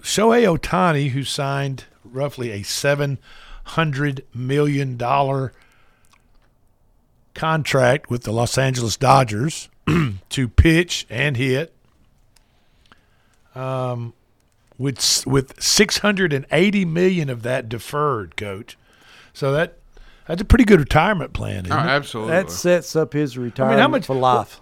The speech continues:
Speaker 1: I mean, Shohei Ohtani says, you know, "Just give me twenty million. I think I can, I can manage.
Speaker 2: Yeah.
Speaker 1: I think I can manage on twenty million for a while, but, and, and just defer the other six hundred eighty million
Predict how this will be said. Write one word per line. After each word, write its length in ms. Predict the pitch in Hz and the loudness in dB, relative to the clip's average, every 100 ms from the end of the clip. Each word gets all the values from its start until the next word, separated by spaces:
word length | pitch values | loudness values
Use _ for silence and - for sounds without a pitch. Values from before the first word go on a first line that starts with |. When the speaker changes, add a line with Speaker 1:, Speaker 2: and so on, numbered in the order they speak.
| - - _ _ _ - | -20 -20 _ _ _ -8
Speaker 1:
I 40 | |
mean, 140 | 185 | -6
Shohei 460 | 160 220 208 220 190 | -2 0 2 4 2
Ohtani 460 | 147 180 233 277 185 | 0 2 4 4 0
says, 260 | - 156 | 0 0
you 80 | 170 | 0
know, 220 | 110 101 | 0 0
"Just 240 | 139 180 156 | 0 -6 -4
give 160 | 220 | -2
me 80 | 247 | 0
twenty 340 | 175 240 254 214 | -2 -2 0 0
million. 460 | 180 190 170 156 | 2 4 4 2
I 120 | 151 | 0
think 220 | 180 196 185 | 0 -2 0
I 100 | 180 | -2
can, 200 | - 156 | -4 -6
I 120 | 180 | -6
can 200 | - 175 | -4 -2
manage. 500 | 147 139 143 131 - _ - _ - | 2 2 0 -6 -16 _ -20 _ -12
Speaker 2:
Yeah. 160 | 190 - _ 185 | -12 -14 _ -10
Speaker 1:
I 80 | |
think 160 | 208 220 | -6 -2
I 80 | 190 | -2
can 200 | 151 143 | -4 -2
manage 360 | 151 165 139 | -2 0 0
on 120 | 127 117 | -2 -2
twenty 280 | 139 156 | -4 -2
million 260 | 131 147 131 | 0 0 0
for 160 | - 123 | -2 -4
a 40 | |
while, 400 | 117 143 156 143 | 2 4 4 4
but, 180 | 135 147 - | 0 -8 -10
and, 180 | 156 160 | -10 -6
and 160 | 180 180 | -6 -4
just 200 | 226 - | -4 -2
defer 360 | 233 - 202 | -4 0 2
the 100 | 196 185 | 4 2
other 180 | 175 | 0
six 280 | 143 226 233 | -2 -6 -4
hundred 240 | 185 160 147 | -4 -2 -2
eighty 220 | 151 135 | -2 -2
million 420 | 131 135 151 185 | -2 0 0 -2